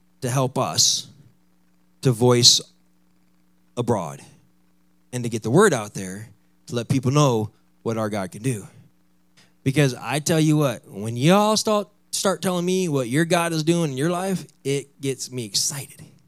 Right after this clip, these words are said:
I'm like, "Well, if, if my God can do that for Brother Garza,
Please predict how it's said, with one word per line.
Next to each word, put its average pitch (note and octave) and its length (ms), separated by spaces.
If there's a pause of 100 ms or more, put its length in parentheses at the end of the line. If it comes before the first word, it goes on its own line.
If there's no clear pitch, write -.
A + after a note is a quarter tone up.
(1600)
I'm D3+ 280
like, B2+ 260
"Well, A2+ 320
if, G2+ 120 (1400)
if A2 220
my D#3+ 260
God G3 340
can D#3 140
do E3+ 160
that D#3+ 240
for A#2 120
Brother G#2 220
Garza, A3 520